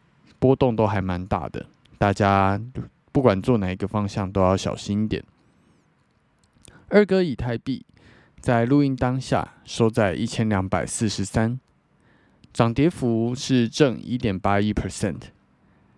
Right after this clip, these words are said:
那最高点攻到了一千两百九，最低点在一千一百七，也是留下了蛮长的上下影线，但是实体部分基本上比大哥再更长一点。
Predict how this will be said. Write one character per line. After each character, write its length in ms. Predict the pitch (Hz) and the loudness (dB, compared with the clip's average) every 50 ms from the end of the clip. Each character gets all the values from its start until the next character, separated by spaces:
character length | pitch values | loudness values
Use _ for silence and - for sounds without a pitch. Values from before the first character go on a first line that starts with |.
| _ _ - | _ _ -4
那 200 | 117 110 107 107 | -2 -2 -2 0
最 200 | - - 151 147 | 0 0 2 4
高 200 | - 131 127 127 | 4 4 4 4
点 200 | - 123 92 - - - - _ _ _ | 2 -2 -2 -4 -8 -16 -20 _ _ _
攻 220 | - 110 113 113 | -4 -2 -2 2
到 180 | 117 113 104 95 | 2 4 4 4
了 180 | 90 90 90 | 2 0 0
一 120 | 85 120 120 | -2 -2 -2
千 180 | - 120 117 | 0 0 0
两 180 | 113 104 104 104 | 2 2 2 2
百 160 | 104 107 113 | 4 4 4
九， 320 | 110 - - - - - - _ _ _ _ _ _ _ _ _ _ _ - | 4 2 -2 -4 -4 -6 -16 _ _ _ _ _ _ _ _ _ _ _ -2
最 140 | - 131 127 | 0 0 2
低 160 | 120 127 123 | 2 0 -2
点 240 | 123 - 123 92 - - | 0 0 -2 -4 -4 -6
在 280 | - 117 107 101 92 90 | -4 -2 0 0 0 -2
一 140 | 78 107 120 | -2 -4 -2
千 240 | - - 117 113 | -2 -2 0 0
一 60 | 123 123 | 0 0
百 200 | 107 - 65 58 | -2 -2 -4 -4
七， 460 | - - - - 117 117 113 131 135 - _ _ _ _ _ _ _ _ _ _ _ _ _ _ _ _ | -6 -8 -6 -4 -4 -4 -4 -6 -8 -12 _ _ _ _ _ _ _ _ _ _ _ _ _ _ _ _
也 100 | - 113 | 0 0
是 200 | 107 - - 202 | 0 2 2 2
留 180 | 180 156 127 117 | 4 4 4 4
下 200 | - - 135 117 | 2 2 2 2
了 100 | 107 101 | 2 0
蛮 200 | 101 101 101 107 | 0 -2 -2 -4
长 220 | 113 - 110 101 | -4 -4 -4 0
的 140 | 98 98 98 | 0 0 0
上 180 | - - 120 110 | 0 0 0 0
下 180 | 104 110 101 | 0 -2 -2
影 200 | 92 65 52 - | -4 -4 -8 -10
线， 260 | - - - 113 95 - - _ _ _ _ _ _ _ _ _ _ _ _ - | -8 -4 -4 -4 -4 -6 -10 _ _ _ _ _ _ _ _ _ _ _ _ 0
但 120 | 123 120 | 0 0
是 200 | 120 127 123 113 | 2 0 -2 -2
实 240 | 110 - - 117 120 | -2 -2 -2 -2 -2
体 200 | 117 - 113 92 | -2 -4 -6 -6
部 220 | - - 127 120 | -4 -2 -2 -2
分 260 | 107 110 123 113 95 | 0 0 0 0 0
基 160 | 95 101 113 113 | -2 -4 -4 -2
本 200 | 104 101 92 95 | -2 -2 -4 -2
上 320 | - 117 104 101 98 95 - | -2 0 0 0 -2 -4 -6
比 440 | - 87 73 62 53 52 50 - - - - - | -8 -8 -8 -8 -10 -12 -14 -16 -18 -20 -8 -4
大 160 | - 117 110 | -2 -2 0
哥 200 | - - 107 104 | 0 0 0 0
再 220 | 101 - 107 101 | 2 2 0 0
更 240 | 95 - 107 98 95 | 2 0 -2 -2 -2
长 260 | 90 - 95 76 62 | -4 -4 -6 -6 -6
一 80 | 98 117 | -6 -6
点。 160 | 104 - - | -4 -6 -6